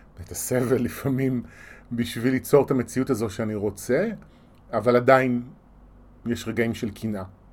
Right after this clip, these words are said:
וזה הבחנה או הבדלה מאוד משמעותית עבורי, כי, נגיד, בזוגיות, במסע שעברתי עם זוגיות, זה היה לי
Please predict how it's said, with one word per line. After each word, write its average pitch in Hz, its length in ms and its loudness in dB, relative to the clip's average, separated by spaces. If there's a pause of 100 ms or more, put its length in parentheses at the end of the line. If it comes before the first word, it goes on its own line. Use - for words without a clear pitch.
(460)
וזה 107 360 4 (260)
הבחנה 151 420 2
או 117 280 8
הבדלה 131 380 2
מאוד 151 260 0
משמעותית 151 480 -4
עבורי, 147 540 0 (1400)
כי, 123 360 0
נגיד, 120 220 0
בזוגיות, 175 1040 -2
במסע 107 460 2
שעברתי 123 340 0
עם 127 60 -4
זוגיות, 120 260 -4
זה 127 80 4
היה 123 60 8
לי 131 180 2